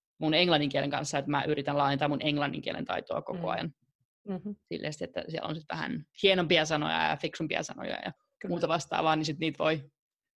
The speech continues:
Speaker 1: niitä voi sit aina silloin, silloin tällöin strategisesti pistää johonkin englanninkieliseen lauseeseen ja kaikki
Speaker 2: Kyllä,
Speaker 1: britit on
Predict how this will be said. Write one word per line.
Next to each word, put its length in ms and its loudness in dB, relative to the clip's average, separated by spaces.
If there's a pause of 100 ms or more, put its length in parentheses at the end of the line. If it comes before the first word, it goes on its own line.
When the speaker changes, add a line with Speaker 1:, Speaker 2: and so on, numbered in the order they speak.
(120)
Speaker 1:
niitä 140 2
voi 120 6
sit 160 2
aina 180 6
silloin, 380 4 (420)
silloin 320 4
tällöin 280 4
strategisesti 720 -2
pistää 220 -6
johonkin 240 0
englanninkieliseen 680 0
lauseeseen 520 4
ja 80 2 (120)
kaikki 240 -2
Speaker 2:
Kyllä, 60 0
Speaker 1:
britit 300 0
on 60 -4